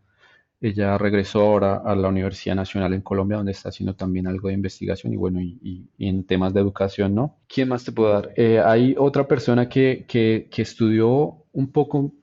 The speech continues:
temas parec-, hizo el doctorado en temas muy parecidos a lo que yo estoy haciendo hace, eh, algunos años,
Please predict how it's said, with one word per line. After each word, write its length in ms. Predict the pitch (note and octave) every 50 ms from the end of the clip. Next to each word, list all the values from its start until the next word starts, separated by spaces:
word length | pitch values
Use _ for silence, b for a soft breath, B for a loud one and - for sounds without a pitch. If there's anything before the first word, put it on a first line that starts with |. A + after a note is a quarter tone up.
| _ _ _
temas 300 | - C#3+ C#3 C#3 C3+ - -
parec-, 340 | - - A#2+ G#2+ - - -
hizo 280 | B2 A#2+ - C#3+ C#3+
el 100 | D3 C#3+
doctorado 520 | C#3 D3 C#3 C#3+ - B2 A#2 A2 A2+ A#2+ C3
en 200 | C3+ C#3 C3+ -
temas 300 | - C3 C3+ B2+ - -
muy 160 | C3+ C#3 C#3+
parecidos 400 | C#3+ D#3+ D#3 C#3+ - A#2+ A#2+ A#2
a 40 | C3+
lo 80 | C3+ B2+
que 100 | - A2
yo 40 | G#2
estoy 240 | - - B2 A#2
haciendo 560 | A2+ A2+ - B2+ A#2 A2+ A#2 B2 C#3 C#3 C#3+ - _ -
hace, 460 | A#2 G#2 F#2+ A2+ A#2 A#2 A2+ A2+ - - - A2+ - _ - -
eh, 420 | - A2+ A2 G#2+ G#2+ G#2 G#2 G#2 - -
algunos 440 | - A2 A2+ G#2+ G#2+ A2 A#2 A2+ -
años, 360 | C3 B2+ C#3 E3 F#3+ - -